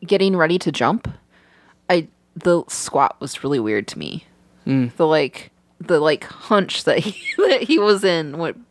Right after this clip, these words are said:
Speaker 1: before you would jump. Like, if, if you were, like, in a spot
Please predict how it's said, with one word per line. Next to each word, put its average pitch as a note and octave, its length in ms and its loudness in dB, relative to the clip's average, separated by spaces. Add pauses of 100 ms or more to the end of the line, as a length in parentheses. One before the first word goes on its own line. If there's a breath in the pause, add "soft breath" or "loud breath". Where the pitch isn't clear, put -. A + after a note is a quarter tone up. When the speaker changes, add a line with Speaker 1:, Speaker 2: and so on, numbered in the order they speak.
Speaker 1:
before F3+ 240 -2
you E3 140 2
would D3 100 -4
jump. D3 240 -2
Like, F#3 200 0 (380 loud breath)
if, A#3 300 0 (580 loud breath)
if A#3+ 140 2
you C4 100 2
were, A#3+ 120 4
like, G#3 380 0
in B3+ 140 2
a A#3 60 4
spot E3 560 2